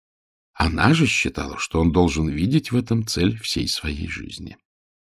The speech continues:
Она беспрестанно разыскивала его по саду и тащила обратно к тому делу, которое, по его мнению,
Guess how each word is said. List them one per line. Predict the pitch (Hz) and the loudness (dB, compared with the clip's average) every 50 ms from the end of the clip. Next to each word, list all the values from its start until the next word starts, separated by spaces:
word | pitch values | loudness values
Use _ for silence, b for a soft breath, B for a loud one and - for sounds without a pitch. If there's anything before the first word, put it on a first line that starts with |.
| _ _ _ - | _ _ _ 6
Она | 113 127 135 | 8 8 10
беспрестанно | 120 123 127 - - 131 127 113 - - 127 127 135 135 135 131 | 10 8 4 6 6 6 6 6 6 4 4 6 8 8 8 6
разыскивала | 135 131 107 90 87 85 - - - 98 92 98 101 95 | 6 4 4 4 2 2 0 0 0 2 2 4 4 4
его | 98 92 90 85 87 90 87 | 4 6 6 8 8 6 4
по | - - 87 | 2 -4 -4
саду | - - - 80 69 73 80 87 90 | -4 -2 -2 -2 -2 -2 2 4 4
и | 95 90 | 4 4
тащила | - 90 - - - 127 131 135 131 | 2 0 0 2 4 4 6 6 6
обратно | 127 110 92 92 90 87 - - _ 92 90 | 6 4 4 4 4 4 2 -2 _ -6 -6
к | - - | -6 0
тому | - 90 104 139 | 2 4 4 4
делу, | 117 85 90 95 98 92 | 6 6 6 6 6 4
которое, | 85 85 80 - 92 90 92 92 92 | 2 0 0 4 4 6 6 6 4
по | - - 92 | 4 6 6
его | 90 87 80 87 92 101 | 8 8 8 8 6 6
мнению, | 117 90 90 101 110 120 117 117 117 113 110 | 6 6 8 8 8 8 8 6 6 6 4